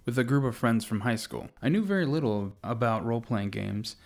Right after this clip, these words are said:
and I had misconceptions about what you did when you played. Many people think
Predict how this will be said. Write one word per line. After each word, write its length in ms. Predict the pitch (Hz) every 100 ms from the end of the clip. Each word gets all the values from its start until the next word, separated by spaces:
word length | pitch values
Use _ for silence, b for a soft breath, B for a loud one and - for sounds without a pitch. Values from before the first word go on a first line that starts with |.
| -
and 140 | 143
I 60 | 143
had 220 | 151 139
misconceptions 1000 | 131 135 127 110 147 135 - 90 98 -
about 340 | 120 127 123
what 240 | 127 123 123
you 60 |
did 260 | 117 131 110
when 140 | 110
you 100 | 107
played. 480 | 104 131 95 - - - _ -
Many 200 | 220 226
people 280 | 165 135
think 520 | 123 - 123 123 -